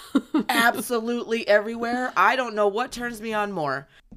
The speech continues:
Speaker 2: Seeing Ewan McGregor with a lightsaber and that damn robe,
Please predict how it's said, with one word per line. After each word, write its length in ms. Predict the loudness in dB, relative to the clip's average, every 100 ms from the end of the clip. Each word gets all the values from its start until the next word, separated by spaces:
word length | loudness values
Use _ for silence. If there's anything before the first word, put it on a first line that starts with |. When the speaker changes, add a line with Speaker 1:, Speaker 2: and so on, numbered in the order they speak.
| -12
Speaker 2:
Seeing 400 | -8 -4 -2 -2
Ewan 280 | -2 -4 -4
McGregor 460 | 2 4 4 2
with 140 | -2 0
a 20 |
lightsaber 680 | 4 2 2 -2 -2 -2 -4
and 180 | -4 -2
that 200 | -2 0
damn 280 | 0 0 2
robe, 500 | 2 4 2 -4